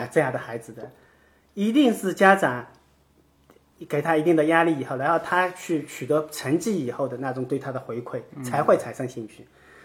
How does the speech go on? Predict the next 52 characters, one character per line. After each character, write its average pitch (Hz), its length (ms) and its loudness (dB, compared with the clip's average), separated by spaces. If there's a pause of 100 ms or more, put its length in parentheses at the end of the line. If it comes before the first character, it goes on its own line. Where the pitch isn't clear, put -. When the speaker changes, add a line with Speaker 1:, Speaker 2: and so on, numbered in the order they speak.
(140)
Speaker 1:
没 180 220 8
有 226 80 10
这 214 80 4
种 202 160 6
奖 143 260 -2
励， 170 120 2
没 151 160 4
有 202 80 6
这 196 100 -2
种 185 100 6
肯 131 260 -4
定， 156 140 2
没 156 200 4
有 202 60 4
这 196 100 0
种 170 300 2 (280)
他 170 240 2 (160)
得 156 140 4
到 180 120 6
的 143 280 -2 (160)
荣 147 200 4
誉 196 100 6
感 120 200 -4
的 131 80 -4
话， 135 240 -6 (320)
小 143 180 0
孩 190 80 -2
子 202 140 -6
是 160 60 -8
坚 240 160 0
持 196 100 -8
不 190 80 -8
下 196 160 -2
来 113 160 -8
的， 120 220 -12 (400)
是 147 40 -4
吧？ 135 220 -4 (320)
那 226 60 6
除 214 220 0
非 262 160 8
是 247 180 0
天 202 240 2
生 202 120 4
就 185 100 0
特 196 120 0
别 165 140 4
喜 151 180 -6
欢 135 200 -6
的， 117 100 -8
就 - 160 2
玩 131 460 -2
那 - 100 -6